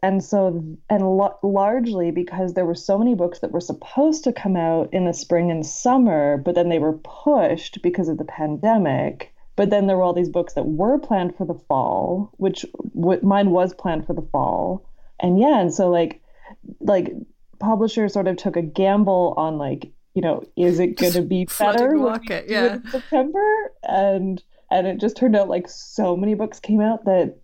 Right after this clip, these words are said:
Speaker 1: you know, not only am I telling you that there were fewer people to sort of even cover books or, or talk to authors,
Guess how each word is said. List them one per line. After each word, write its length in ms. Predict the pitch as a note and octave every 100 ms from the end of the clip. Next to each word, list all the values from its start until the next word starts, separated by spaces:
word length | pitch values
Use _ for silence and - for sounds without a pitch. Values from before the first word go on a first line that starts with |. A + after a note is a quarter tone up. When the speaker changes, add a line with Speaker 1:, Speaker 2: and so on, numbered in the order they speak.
| _
Speaker 1:
you 100 | G3+
know, 140 | G3+
not 180 | G3 G#3+
only 240 | A#3 A#3+ A#3+
am 80 |
I 80 | G#3+
telling 400 | G#3 - G#3 G#3+
you 100 | G#3
that 180 | - -
there 100 | F#3
were 140 | F3 F3
fewer 400 | - A#3+ A#3+ A3
people 280 | A#3+ A3 F#3+
to 80 |
sort 180 | G3 G3
of 100 | F3+
even 460 | - F3 D#3+ D3 C#3+
cover 680 | - - C#4+ C#4 G3 D3+ - _
books 560 | D3+ - F3 - - -
or, 420 | - D3 C#3+ C#3+ -
or 140 | D#3
talk 380 | D3+ - E3 E3+
to 80 | -
authors, 640 | - C#3+ C#3 C#3+ D3+ D#3+